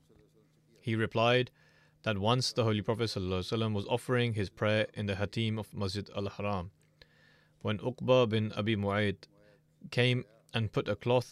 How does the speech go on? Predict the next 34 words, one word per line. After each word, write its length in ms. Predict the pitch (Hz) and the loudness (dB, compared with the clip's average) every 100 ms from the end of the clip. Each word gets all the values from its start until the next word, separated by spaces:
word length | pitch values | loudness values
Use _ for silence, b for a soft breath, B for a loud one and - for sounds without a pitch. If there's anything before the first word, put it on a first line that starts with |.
| - | -4
around 340 | 110 110 110 | 0 2 2
the 60 | 104 | 0
Holy 160 | 101 | 0
Prophet's 380 | 101 104 104 - | -2 -4 -4 -4
neck 300 | 95 90 - - _ _ _ _ _ _ _ | -4 -4 -6 -20 _ _ _ _ _ _ _
and 160 | 113 107 | -4 2
then 220 | 120 127 | 2 4
began 340 | 107 101 113 113 | 2 4 4 2
to 100 | 101 | -2
strangle 460 | - 131 135 110 | -2 0 0 0
him. 240 | 87 80 - _ _ _ b b b b b b b - | -4 -8 -10 _ _ _ b b b b b b b -10
During 340 | 101 123 147 | 2 4 4
this 140 | 143 | 2
time, 260 | - 113 117 | 2 0 2
Hazrat 220 | 110 101 | -2 -4
Abu 160 | 104 98 | -6 -2
Bakr 280 | 120 123 107 | 0 0 0
came 360 | 104 98 92 - _ _ _ | -2 -2 -4 -10 _ _ _
and 120 | 110 | -6
took 180 | 101 95 | -4 -2
hold 260 | 107 127 127 | 2 4 4
of 140 | 110 | 0
Uqba's 420 | 131 113 - 107 - | -4 -6 -2 -2 0
shoulder 400 | 110 110 95 82 _ _ _ b b b b b | 0 0 0 -4 _ _ _ b b b b b
and 180 | 117 104 | -4 -2
pulled 240 | 131 135 120 | 2 2 2
him 280 | 113 110 - | 2 -2 -2
off 320 | 123 113 - - | 0 0 -4 -6
the 120 | 104 | 0
Holy 180 | 107 107 | 0 2
Prophet 260 | 117 110 | 0 -2
sallallahu 340 | - 101 95 87 | -2 -2 -2 -4
alaihi 200 | - 101 | -4 -4
wasallam 180 | 85 | -4